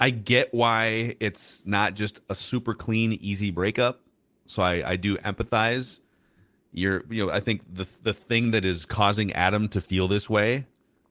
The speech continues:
is also the thing that caused him to go from Division two to practice squad to being one of the great. He just, he just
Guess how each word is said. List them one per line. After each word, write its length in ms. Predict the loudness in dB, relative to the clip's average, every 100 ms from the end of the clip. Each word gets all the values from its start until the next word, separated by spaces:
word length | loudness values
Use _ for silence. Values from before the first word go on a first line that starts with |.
| _
is 160 | 0 2
also 260 | 2 2
the 120 | 0
thing 320 | 0 0 2 0
that 160 | -2
caused 360 | 0 0 2 0
him 140 | -2
to 100 | 0
go 200 | 2 2
from 180 | 2 0
Division 420 | 0 2 2 0
two 320 | 2 2 2 0
to 100 | 0
practice 400 | 2 2 2 -2
squad 380 | 2 2 2
to 80 | 0
being 180 | 0 2
one 100 | 0
of 60 | 0
the 80 |
great. 260 | 2 2 2
He 60 | 0
just, 240 | 0 0
he 140 | 0
just 200 | 0 -2